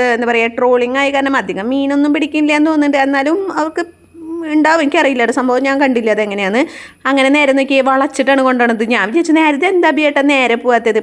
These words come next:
പക്ഷേ എല്ലാത്തിനും അതിൻ്റേതായ ട്രാക്ക് ഉണ്ടല്ലോ, റോട്ടിൽ കൂടെ പോണ വണ്ടികൾക്ക് ട്രാക്ക് ഉണ്ട്, അതുപോലെ തന്നെ ആകാശത്ത് കൂടെ പോണ ഹെലികോപ്റ്ററിനും പ്ലെയിനിനും ട്രാക്ക്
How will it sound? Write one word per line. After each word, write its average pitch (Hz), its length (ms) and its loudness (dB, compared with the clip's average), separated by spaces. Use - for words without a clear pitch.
പക്ഷേ 202 300 -6
എല്ലാത്തിനും 185 500 -2
അതിൻ്റേതായ 247 540 0
ട്രാക്ക് 285 380 0
ഉണ്ടല്ലോ, 269 260 0
റോട്ടിൽ 196 300 0
കൂടെ 190 200 0
പോണ 247 280 0
വണ്ടികൾക്ക് 254 520 0
ട്രാക്ക് 269 300 0
ഉണ്ട്, 254 160 0
അതുപോലെ 196 380 -2
തന്നെ 240 200 -2
ആകാശത്ത് 220 360 0
കൂടെ 220 200 0
പോണ 254 240 0
ഹെലികോപ്റ്ററിനും 220 760 -4
പ്ലെയിനിനും 226 500 0
ട്രാക്ക് 269 260 0